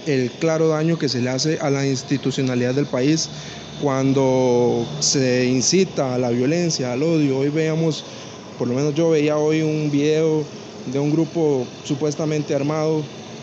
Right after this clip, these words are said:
llamando a la sedición, a, a la violencia en contra del presidente y de legisladores. ¿Qué vamos a hacer nosotros los liberales? ¿Cuál va a ser nuestro accionar? Me gustaría conocer la opinión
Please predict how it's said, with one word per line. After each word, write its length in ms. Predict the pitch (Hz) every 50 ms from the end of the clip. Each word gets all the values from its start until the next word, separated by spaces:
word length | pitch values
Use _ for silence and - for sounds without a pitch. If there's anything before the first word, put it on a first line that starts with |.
| - - 135
llamando 340 | 127 127 127 127 139 147 160
a 40 |
la 120 | 156 147 127
sedición, 680 | - 135 127 220 196 170 - 180 180 185 185 180 165
a, 640 | 147 131 123 110 104 - - - - - - - 127
a 40 | 123
la 100 | 123 120
violencia 500 | 120 120 123 135 160 170 175 170 - 147
en 100 | 131 120
contra 360 | 127 127 127 120 131 127 123
del 240 | 123 120 120 123 120
presidente 720 | - 127 120 110 - 135 143 151 160 160 156 - 160 156 156 - - - - - - - - -
y 160 | 139 131 127
de 600 | 127 123 123 123 120 120 120 120 117 117 117 117 113 110 - - -
legisladores. 960 | 143 143 139 131 139 135 120 131 127 120 123 127 127 117 120 120 110 - - - - - - - - - - - - - - - - - - -
¿Qué 120 | - 151
vamos 260 | 156 160 175 180 165 170
a 40 |
hacer 280 | 143 120 143 151 151 147
nosotros 460 | 147 147 131 127 135 - - 151 147
los 120 | 143 135 131
liberales? 520 | 127 123 120 117 120 123 123 120 117 - -
¿Cuál 160 | 151 143 147
va 60 | 160
a 40 | 151
ser 260 | - 165 156 156 156 156 156 - - - - - - - - - -
nuestro 1000 | - 135 135 127 120 - - - 139 131 123 123 120 120 120 120 117 117 113 117 113 110 113 -
accionar? 500 | 123 123 - - 135 123 120 123 120 117 117 113 - - - - - - 135
Me 80 | 131
gustaría 420 | 131 123 131 - - 135 131 143 147
conocer 400 | 165 156 147 131 139 151 147 151
la 120 | 160 156
opinión 540 | 147 - 143 131 135 143 147 160 165 165